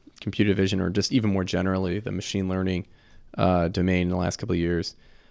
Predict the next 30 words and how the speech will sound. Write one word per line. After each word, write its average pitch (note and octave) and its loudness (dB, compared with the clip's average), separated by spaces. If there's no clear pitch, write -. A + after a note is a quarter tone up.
you, - -2
you B2 4
know C#3+ 8
that A2 4
one A2 2
of A2 4
the G2+ 0
things F#2+ 0
that F2 0
people F#2+ -2
really G#2+ 4
look F#2 -2
for F#2 -2
in F2+ -2
a E2+ -4
model E2 -2
is G2+ -8
generalizability. F#2 -2
And A2 -2
really A#2+ 6
what G#2+ 4
that G2+ 0
means F#2+ 0
is F2+ -2
in, E2 -8
in, F#2 -6
in - -6
our G2+ 0
cir-, - -10
circumstances, F#2+ -6